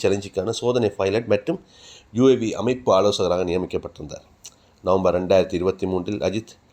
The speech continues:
வீனஸ் மோட்டார் சைக்கிள் டூர்ஸ் என்ற மோட்டார் சைக்கிள் சுற்றுலா நிறுவனத்தை தொடங்கியிருந்தார். ஏரோநாட்டிக்கல் இன்ஜினியரிங்கிலும் ஆர்வமுள்ள அஜித்குமார், கொரோனா தொற்று நோய்களின் போது சுகாதாரத்தை பராமரிக்க இந்திய அரசுக்கு உதவிய தக்ஷா என,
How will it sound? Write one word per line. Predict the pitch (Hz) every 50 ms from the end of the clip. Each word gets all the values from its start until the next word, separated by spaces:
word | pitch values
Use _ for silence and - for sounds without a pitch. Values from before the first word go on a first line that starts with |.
| _ _ _ _ - - - -
வீனஸ் | 92 113 120 120 113 -
மோட்டார் | - 101 101 104 - 107 98
சைக்கிள் | - 101 90 - 87
டூர்ஸ் | - - 107 104 98 -
என்ற | 95 90 82 87 82
மோட்டார் | 90 101 101 - 107
சைக்கிள் | - - 95 90 - 87
சுற்றுலா | - - 107 147 151 135
நிறுவனத்தை | 110 98 90 87 85 82 - 82
தொடங்கியிருந்தார். | - 80 85 85 73 78 69 - - - - _ _ _ _ - - _ _ _ _ _ _
ஏரோநாட்டிக்கல் | - 107 131 143 147 143 135 127 135 120
இன்ஜினியரிங்கிலும் | 117 110 113 110 104 101 98 95 90 90 85 80 65
ஆர்வமுள்ள | 76 87 95 98 92 90 87 85 80 76 73 78
அஜித்குமார், | 87 92 - - - 101 101 104 113 - - _ _ _ _ _
கொரோனா | - - 113 120 123 120
தொற்று | 123 - 104 - - 107
நோய்களின் | 101 95 92 95 92 90 90
போது | - 95 92 95 110 107 - _ _ _ _ - -
சுகாதாரத்தை | 117 120 123 120 117 110 101 - - 95
பராமரிக்க | - - 92 95 95 95 95 90 87 85 - 90
இந்திய | 85 90 101 107 104 101 95 87
அரசுக்கு | 90 104 - - 135 - - 98
உதவிய | 90 95 87 82 82 -
தக்ஷா | - 101 - - - - 113 95 87
என, | 87 90 87 82 80 -